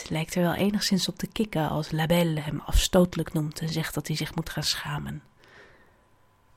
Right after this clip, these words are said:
Het is denk ik niet mogelijk om een versie te maken van La Belle et la Bête die er niet van kan worden beticht uiteindelijk een romantisering van Stockholm-syndroom te zijn. Ook deze niet. En echt romantisch kan je de film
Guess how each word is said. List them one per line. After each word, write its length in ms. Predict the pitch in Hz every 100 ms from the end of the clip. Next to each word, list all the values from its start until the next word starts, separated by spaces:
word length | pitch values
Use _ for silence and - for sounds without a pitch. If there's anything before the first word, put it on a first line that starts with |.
| _ - - - -
Het 140 | 214
is 80 | 214
denk 200 | 208 208
ik 80 | 202
niet 220 | 202 214
mogelijk 440 | 190 196 - 180
om 80 | -
een 120 | 175
versie 320 | 170 175 170 175
te 120 | -
maken 280 | 156 156 175
van 100 | 165
La 120 | 156
Belle 160 | 156
et 60 | 156
la 100 | 156
Bête 280 | 160 156 - - - -
die 140 | -
er 80 | 160
niet 220 | 170 196
van 180 | - 170
kan 160 | 165 156
worden 220 | 156 151
beticht 460 | 156 - 202 - -
uiteindelijk 440 | - 165 165 160
een 80 | 156
romantisering 800 | 160 165 156 165 160 165 170 165
van 140 | 180
Stockholm-syndroom 840 | - 208 208 170 - 160 156 160
te 120 | 156 156
zijn. 320 | 156 156 156 _ _ _ _ _ _
Ook 200 | - 156
deze 280 | 170 170 160
niet. 320 | 156 160 - _ - - - - - _ _ _ _ -
En 120 | - -
echt 220 | - -
romantisch 600 | 180 170 185 190 190 180
kan 140 | 185
je 60 | 180
de 80 | 180
film 280 | - 170